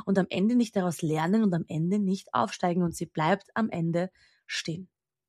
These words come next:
Ja, vielleicht mal das ganz kurz wirken lassen, weil das hat was mit mir gemacht. Und ja,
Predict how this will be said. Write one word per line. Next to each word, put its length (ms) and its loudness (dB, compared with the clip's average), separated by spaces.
Ja, 60 -6
vielleicht 340 4
mal 120 4
das 180 -2
ganz 180 -4
kurz 240 -8
wirken 240 -4
lassen, 320 -8
weil 80 -2
das 300 -4
hat 140 -4
was 120 -4
mit 160 -2
mir 140 2
gemacht. 600 -4
Und 840 2
ja, 340 0